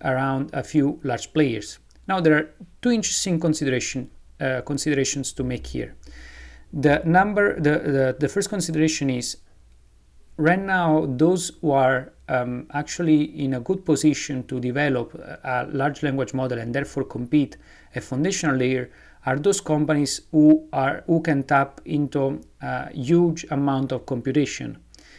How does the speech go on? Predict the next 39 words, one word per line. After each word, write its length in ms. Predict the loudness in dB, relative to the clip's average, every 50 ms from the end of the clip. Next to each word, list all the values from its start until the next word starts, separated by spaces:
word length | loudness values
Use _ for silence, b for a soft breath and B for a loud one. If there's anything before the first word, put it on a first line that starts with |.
| B B B B
And 140 | 0 2 2
therefore 480 | 2 0 -2 0 2 2 4 2 0 0
are 120 | -2 -2 -2
those 260 | 0 0 0 -2 0
companies 540 | 0 2 2 2 2 2 0 0 0 -2 -6
who 160 | -4 0 0
have 260 | 2 2 2 0 -2 -6 -8
a 100 | -6 -6
huge 500 | -2 2 4 6 6 6 4 0 -8 -6 -2
cloud 260 | 0 0 0 0 -2
infrastructure 800 | -4 -4 -4 -4 -4 -4 -2 0 0 0 0 -2 -6 -6 -6
which 280 | -4 -4 -6 -6 -8 -6
they 180 | -2 -2 -2 0
can 260 | 0 -2 -2 -2 -4
repurpose 720 | -4 -4 -2 0 0 0 -2 -2 -4 -4 -4 -4 -8 -6
to, 280 | -6 -4 -4 -4 -6 b b b b b b b b -8
um, 240 | -6 -6 -6 -8 -6 0
and 320 | 0 0 2 4 4 4
not 180 | 4 4 2 4
just 340 | 6 6 6 6 4 2 0
any 160 | 0 0 0
kind 220 | 0 0 0 0
of 80 | 0 -2
infrastructure, 640 | -2 -4 -4 -6 -6 -4 0 0 0 0 0 -4 -2
it 60 | 0
needs 200 | 0 0 0 -2
to 80 | -4
be 260 | -2 0 0 0 0 0
an 240 | -2 -6 -6 -6 -4
A 140 | -2 0 0
I, 280 | 0 0 -2 -2 -6 -10 -16 -20 -20 _ -20 _ _ -20 _ -20 -20 _ _ -20 -14 -6
uh, 40 | -2 -2 -2 0
supercomputer. 840 | 0 -2 0 0 0 -2 0 -2 -2 2 4 4 4 4 2 -2 B B B B B B
And 100 | -2 2
what 140 | 4 4 6
it 40 | 6
means, 360 | 6 8 8 8 6 4 0
it 60 | 0
means 340 | 0 0 0 -2 -2 -6 -8